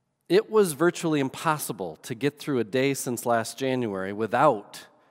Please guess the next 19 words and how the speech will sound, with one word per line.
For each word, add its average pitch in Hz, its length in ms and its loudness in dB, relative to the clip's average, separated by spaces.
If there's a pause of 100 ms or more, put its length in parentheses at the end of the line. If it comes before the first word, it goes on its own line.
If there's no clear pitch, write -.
(500)
hearing 139 380 0
a 113 40 -4
political 131 540 0
ad, 131 460 -2 (640)
being 117 240 -4
confronted 151 680 -2
with 123 160 -4
a 117 60 -4
political 117 440 -4
issue, 143 540 -6 (560)
or 104 100 -8
being 117 200 -4
forced - 680 0
to - 80 -12
consider 135 540 0
your 143 360 2
own 139 320 -2
political 135 520 -2
viewpoint. 107 580 -10